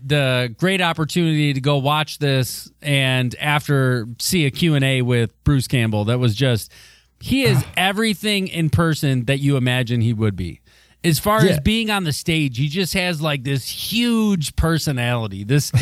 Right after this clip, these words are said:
Speaker 2: <laughs>
Speaker 1: you know, just dripping charisma. The guy is just somebody who's just, he's got to figure it out. He's so comfortable who he is. And as a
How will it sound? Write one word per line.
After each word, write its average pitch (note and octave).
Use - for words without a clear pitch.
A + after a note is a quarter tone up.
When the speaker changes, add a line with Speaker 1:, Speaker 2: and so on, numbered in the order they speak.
Speaker 2:
<laughs> -
Speaker 1:
you F3+
know, F3
just C#3+
dripping F3+
charisma. A2+
The D#3+
guy G3
is F3+
just F#3
somebody F#3
who's D#3
just, D#3
he's F#3
got G#3
to F#3
figure D#3+
it C#3+
out. B2+
He's B2
so G3+
comfortable E3
who D#3+
he D3
is. C#3
And F3+
as G#3
a E3